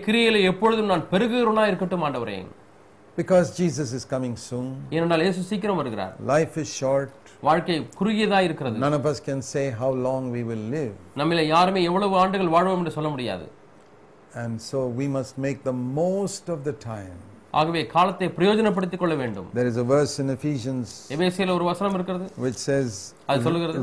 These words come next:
Speaker 2: "Redeem the time," it says, "because the
Speaker 1: காலத்தை
Speaker 2: days are evil."
Speaker 1: நாட்கள் பொல்லாதவைகளாய் இருக்கிறபடினால
Speaker 2: In
Speaker 1: காலத்தை பிரயோஜனப்படுத்திக் கொள்ளுங்கள் என்று
Speaker 2: Ephesians
Speaker 1: எபேசியர்
Speaker 2: five,
Speaker 1: ஐந்தாம் அதிகாரத்துல
Speaker 2: "Redeem the
Speaker 1: வாசிக்கிறோம்.
Speaker 2: time because the days are evil."
Speaker 1: காலம் பொல்லாததா இருக்கிறபடினாலே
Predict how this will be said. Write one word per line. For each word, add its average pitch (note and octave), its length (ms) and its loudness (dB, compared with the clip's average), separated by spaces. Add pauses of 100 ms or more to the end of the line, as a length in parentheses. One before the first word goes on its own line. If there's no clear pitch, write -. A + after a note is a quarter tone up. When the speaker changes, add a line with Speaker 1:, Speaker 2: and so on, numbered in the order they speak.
Speaker 2:
"Redeem G#3+ 480 2 (200)
the F#3+ 60 0 (140)
time," E3 320 -2 (120)
it A2 120 -8
says, A#2+ 220 0 (160)
"because F3 340 6
the C3+ 60 6
Speaker 1:
காலத்தை A#2+ 180 0
Speaker 2:
days D#3+ 320 4 (140)
are C3 120 0 (300)
evil." F#2 240 -6 (160)
Speaker 1:
நாட்கள் F#3 400 4
பொல்லாதவைகளாய் F#3+ 520 4
இருக்கிறபடினால G3 520 0
Speaker 2:
In C#3+ 120 4
Speaker 1:
காலத்தை F#3+ 340 4
பிரயோஜனப்படுத்திக் F3+ 600 2
கொள்ளுங்கள் E3+ 240 4
என்று D#3+ 140 4
Speaker 2:
Ephesians C3+ 240 2
Speaker 1:
எபேசியர் E3+ 220 2
Speaker 2:
five, A#2+ 200 0 (340)
Speaker 1:
ஐந்தாம் E3 300 2
அதிகாரத்துல C#3+ 320 0
Speaker 2:
"Redeem D3+ 180 6 (140)
the C#3 80 4
Speaker 1:
வாசிக்கிறோம். C3+ 160 -4
Speaker 2:
time C#3 240 -2
because A#2 260 -6
the G#2+ 60 -8 (100)
days C3 220 -2 (100)
are A2+ 80 -8 (220)
evil." G2+ 260 -12 (120)
Speaker 1:
காலம் F3+ 340 6
பொல்லாததா F#3 500 4
இருக்கிறபடினாலே F3+ 560 2